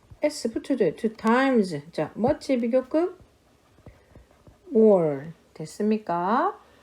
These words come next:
음. 그는 내가 먹는 것보다 두 배 더 많이 먹습니다. 자, 오 번. "Gyroscope is the ride that I have ever ridden." 자, 나왔다.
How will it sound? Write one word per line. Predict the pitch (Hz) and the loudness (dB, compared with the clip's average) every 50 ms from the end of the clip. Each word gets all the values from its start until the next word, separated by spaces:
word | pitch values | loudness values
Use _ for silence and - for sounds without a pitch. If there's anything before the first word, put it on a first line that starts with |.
| _ _ _ _ _ _ _ _ _ _ _ _ _ _ _ _ _ _ - | _ _ _ _ _ _ _ _ _ _ _ _ _ _ _ _ _ _ -8
음. | 359 370 330 196 117 110 - - _ _ _ _ _ _ _ _ _ _ _ _ _ _ _ _ _ _ _ _ | -4 -4 -2 -4 -4 -8 -12 -16 _ _ _ _ _ _ _ _ _ _ _ _ _ _ _ _ _ _ _ _
그는 | - - 349 392 349 240 214 233 277 285 220 - - - _ _ _ _ _ | -6 -2 -2 0 2 2 2 2 2 0 -2 -4 -6 -12 _ _ _ _ _
내가 | - 165 170 175 226 320 | -6 -4 -2 0 0 0
먹는 | 392 339 214 190 196 208 254 277 | 0 0 0 0 0 0 0 0
것보다 | 262 220 - - 226 240 233 160 139 175 202 - 135 - | -2 -2 0 0 0 0 0 0 -2 -4 -6 -6 -8 -12
두 | - - 147 | -10 -8 -4
배 | 147 220 233 | 0 0 0
더 | 233 320 359 | 0 0 -2
많이 | 403 349 196 135 160 220 | -2 -2 -2 -4 -4 -4
먹습니다. | 294 370 370 - - - 226 175 156 151 160 165 180 180 175 170 165 156 151 151 143 156 - _ _ _ - - - _ _ - | -4 -6 -8 -10 -8 -6 -4 -4 -4 -6 -6 -6 -6 -4 -4 -4 -6 -6 -8 -8 -10 -14 -16 _ _ _ -20 -20 -20 _ _ -2
자, | - 151 | 0 0
오 | 156 160 | 2 4
번. | 202 247 233 165 160 | 2 2 2 0 -2
"Gyroscope | - - 262 339 403 381 349 277 - 262 262 262 254 269 208 | -2 0 0 2 2 0 0 0 0 0 0 0 -2 -2 0
is | 202 208 214 220 - - | 0 0 0 0 0 -2
the | 190 180 190 220 254 302 339 339 - _ _ _ _ _ _ - | 0 2 2 2 0 -2 -4 -8 -12 _ _ _ _ _ _ -4
ride | 196 190 185 190 185 170 165 156 | -2 0 0 0 -2 -2 -4 -4
that | 165 - 185 196 | -2 0 0 2
I | 196 202 | 2 0
have | 208 196 202 185 185 185 185 | 0 0 -2 -2 -2 -4 -4
ever | 185 180 190 202 226 226 220 | -4 -4 -2 0 0 2 2
ridden." | 202 190 202 220 214 214 208 175 170 165 156 151 147 143 135 - - | 0 2 2 2 2 2 0 0 2 0 0 -2 -4 -4 -6 -8 -12
자, | - 151 - - - _ _ | -14 -16 -16 -16 -20 _ _
나왔다. | 175 160 147 143 147 156 151 - - 139 - | -10 -6 -6 -4 -4 -6 -8 -8 -12 -12 -12